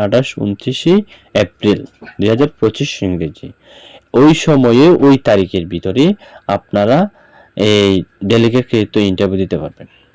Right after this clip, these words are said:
তো আমরা পাসপোর্ট সাবমিশন করতেছি আগামীকাল থেকে, চব্বিশ তারিখ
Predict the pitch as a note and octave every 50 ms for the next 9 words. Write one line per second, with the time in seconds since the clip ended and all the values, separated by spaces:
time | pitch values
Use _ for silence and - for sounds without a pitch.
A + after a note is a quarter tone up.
0 | _ _ _ _ - - - - - _ _ - A2+ A2 A2 A2+ A#2 A#2+ - -
1 | _ A#2+ A#2 A2+ - - C#3+ - - - B2+ B2 A#2+ A#2+ - - B2+ B2 - A2
2 | G2+ - - G#2+ A2 - B2 A#2 A#2 G2+ F2+ G2+ G2 F#2+ G2 F#2 - G2 F#2+ F#2+
3 | F#2+ G#2+ G#2 G2+ - C#3 C#3 - - A2 F#2 F#2 G#2 - - - - A2+ A2+ A2